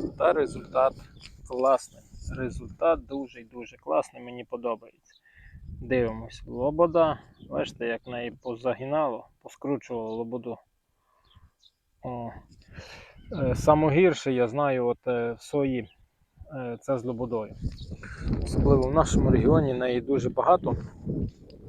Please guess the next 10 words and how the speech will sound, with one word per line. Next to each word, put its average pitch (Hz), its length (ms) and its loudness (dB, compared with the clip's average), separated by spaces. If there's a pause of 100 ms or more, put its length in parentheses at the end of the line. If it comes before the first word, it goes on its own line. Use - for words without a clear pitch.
(340)
І 131 440 0 (840)
досить - 460 8
часто, 147 560 8
е, - 0 - (720)
люди 143 300 4
оприскують, 135 680 4 (720)
ну 165 100 6
і 156 80 4
получається, 151 720 6
е, - 180 -4